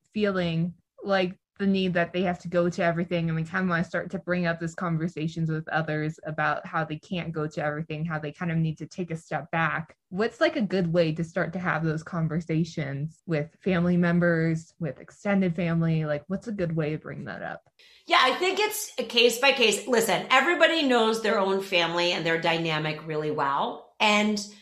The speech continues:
Speaker 2: you have to be okay with the outcome before it even happens. So I think a good way to start is taking a look at how you really want to spend your time.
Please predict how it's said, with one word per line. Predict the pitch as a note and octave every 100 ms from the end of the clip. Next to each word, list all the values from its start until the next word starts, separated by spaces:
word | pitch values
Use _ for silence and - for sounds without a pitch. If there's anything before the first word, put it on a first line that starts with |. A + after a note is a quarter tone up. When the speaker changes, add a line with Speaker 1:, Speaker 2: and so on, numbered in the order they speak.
| _
Speaker 2:
you | G#3 A3+
have | A#3 C#4 -
to | F4
be | C#4+ C#4
okay | G#3+ - A3 G3 F3+ F#3+ - -
with | G3 F#3+
the | A3 -
outcome | F3+ F3 - A2 - _
before | E3+ A3 A3+ G#3+ G#3
it |
even | G3 F3
happens. | D#3 C#3 C3+ G3+ - - - - - -
So | - G#3+ G3+ -
I | A#3
think | A3+ D#4 G4+
a | F4
good | C4 B3+ A3
way | A3 G3+
to | - A3+
start | - F#3+ E3 D#3 D#3+ - -
is | F#3 F3+ F3 E3 - - - -
taking | C#4 D4+ F4
a | E4+
look | B3 A3 G3 F#3 - -
at | F#3+ F3 E3+ E3 - - _
how | - A3+
you | A3 A#3+
really | G#3 G#3
want | G3+ E3+
to | E3
spend | - E3 D#3
your | D3+
time. | D3+ D3 A#2